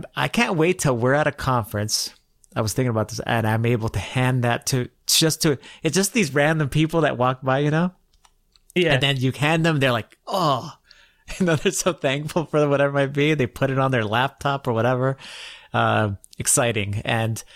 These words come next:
Speaker 1: hopefully that's one day soon. All of our listeners, we can see you guys again, and all of the prospective new listeners too. Yes. <laughs>
Speaker 2: And then you can,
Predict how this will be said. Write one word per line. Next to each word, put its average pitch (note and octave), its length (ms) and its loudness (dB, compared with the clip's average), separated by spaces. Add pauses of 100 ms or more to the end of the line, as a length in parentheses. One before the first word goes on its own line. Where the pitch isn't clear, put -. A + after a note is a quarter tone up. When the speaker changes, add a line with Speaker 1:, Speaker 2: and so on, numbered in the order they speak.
(440)
Speaker 1:
hopefully D3 280 0
that's C3 160 0
one C3 220 0
day B2 120 2
soon. A2+ 340 0
All G#2 200 2
of G#2 100 -2
our A2+ 240 2
listeners, A2 600 0
we A2 80 -2
can G#2 220 -4
see - 200 -2
you B2+ 100 2
guys A2+ 220 0
again, A2+ 400 0
and G2+ 260 -2 (220)
all C3 120 0
of G#2+ 120 -2
the A#2 80 -2
prospective B2 720 -2
new A2 160 -2
listeners G#2+ 500 -6
too. - 280 -8 (160)
Yes. - 460 -6 (420)
<laughs> - 20 -
Speaker 2:
And D3+ 180 0
then E3 140 2
you E3+ 120 0
can, E3 160 -2